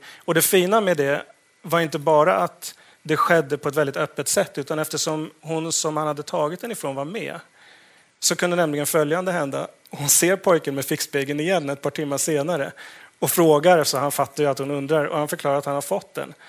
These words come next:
Och det visar sig att det stämmer när hon går och kollar, för flickan som hade, han hade tagit den av, hon hade ju lyssnat på det här och insett att han har inga och jag har flera stycken hemma, så han kan ju gott få den som, som han uppenbarligen gillar så mycket.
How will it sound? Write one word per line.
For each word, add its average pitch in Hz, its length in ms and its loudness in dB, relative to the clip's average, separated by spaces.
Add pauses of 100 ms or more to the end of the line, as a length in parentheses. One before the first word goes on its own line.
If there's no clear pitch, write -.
(240)
Och 165 200 4 (160)
det 165 100 -2
visar 208 240 4
sig 151 140 2
att 151 80 0
det 170 80 0
stämmer 165 340 0
när 135 80 -4
hon 131 120 -6
går 135 100 -6
och 127 80 -8
kollar, 151 340 0
för 143 260 -4
flickan 175 440 -6
som 175 260 -6
hade, 151 260 -4
han 165 100 -4
hade 147 140 -2
tagit 151 260 -4
den 190 140 -8
av, 135 200 -6 (440)
hon 160 160 -4
hade 214 140 0
ju 185 60 0
lyssnat 170 400 -2
på - 80 -2
det 165 80 2
här 135 280 -2 (240)
och 156 100 -2
insett 147 320 -4
att 147 100 -6
han 147 140 -2
har - 100 -4
inga 165 380 -4
och 139 100 0
jag 139 120 -2
har 233 80 0
flera 135 220 -6
stycken 180 440 -4
hemma, 143 260 -4
så - 120 -4
han 147 120 -4
kan 233 120 -4
ju 202 60 -4
gott 135 220 -2
få 196 400 -2
den 127 240 -6
som, 131 260 -8 (360)
som 151 200 0
han 147 160 4
uppenbarligen 165 580 0
gillar 170 300 2
så - 140 -2
mycket. 139 420 -8